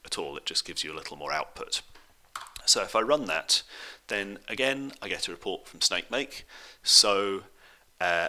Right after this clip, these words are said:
it first did its pattern matching to work out which jobs it had to run, and then it ran through its list of jobs. So here it's running, uh, this egrep, uh, command, which corresponds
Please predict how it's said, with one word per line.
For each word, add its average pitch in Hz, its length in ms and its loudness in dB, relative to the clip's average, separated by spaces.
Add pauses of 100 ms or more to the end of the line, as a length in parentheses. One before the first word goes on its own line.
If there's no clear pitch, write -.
(120)
it - 180 -8
first 143 360 2 (380)
did 82 140 -4
its - 120 -8
pattern - 340 2
matching 107 380 -4
to 104 100 -8
work 90 280 -6
out 82 180 -4
which - 280 -4
jobs - 320 -2
it - 100 -4
had - 200 -4
to - 100 -4
run, 90 320 0 (600)
and 98 200 -2
then 98 100 -2
it - 140 -10
ran 110 240 -2
through 120 220 -2
its - 220 0
list - 240 0
of - 60 -14
jobs. - 600 4
So - 220 4 (380)
here 120 380 0 (160)
it's - 260 -2
running, 82 360 -6 (280)
uh, 78 180 -4
this 73 340 0
egrep, 117 520 -4 (1080)
uh, - 160 -16
command, 147 680 0
which - 280 -4
corresponds 82 840 2